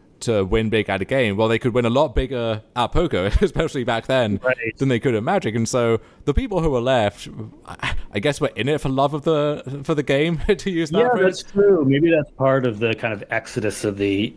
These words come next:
Speaker 2: of the kind of edge, early edge to Magic, is those people just started playing poker instead. And those new people went to poker instead of Magic. So maybe that is, yeah, a really big part of the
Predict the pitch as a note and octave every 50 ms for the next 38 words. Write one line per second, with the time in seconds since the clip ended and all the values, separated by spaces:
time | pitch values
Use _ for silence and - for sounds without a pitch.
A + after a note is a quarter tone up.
0 | - - A2 G2+ F#2+ G2 F#2+ F#2+ F2+ E2+ - - - - G#2 G2 F#2 - - -
1 | - A2 G#2+ G#2 G#2+ G2 - - - - G#2+ G#2+ G#2+ G2+ G2+ F#2+ G2 F#2+ F#2+ -
2 | - G#2 F#2+ F2+ F2+ F2 - G2 - - F#2+ - - A2+ G#2+ G2+ - A2 G2+ G#2
3 | F#2+ G#2 - - A2+ G#2 G2+ - - G#2 G2 F2 - - A2 A#2 - F#2 F#2 F2
4 | - - G#2 G2+ G#2 F#2+ F#2+ G2+ - - - - - - - - B2+ B2+ B2 B2
5 | A#2 G#2 A#2 B2 B2 B2+ B2+ - C3+ A#2+ G2+ A#2+ G#2+ G2+ G2 G2 - - - _
6 | B2+ A2+ A2 G#2 G2+ - A2 - - A2+ A#2+ B2 - G#2 F#2 F2+ F2+ - - G#2
7 | F#2 F2+ E2+ - - F#2 F#2 G#2+ G#2+ - F#2 E2+ - - - - - - - -
8 | - - C3+ A#2 A#2 B2+ C#3 C#3 C3+ A#2+ A#2+ A2 G#2 G#2 A#2+ B2 - A2+ G#2+ G#2
9 | G#2 G#2 G2+ G#2 G#2 G2+ G2 G2+ G2+ - - - F#2 G2+ G#2 G2+ F2+ - F#2 F2+
10 | F2 F#2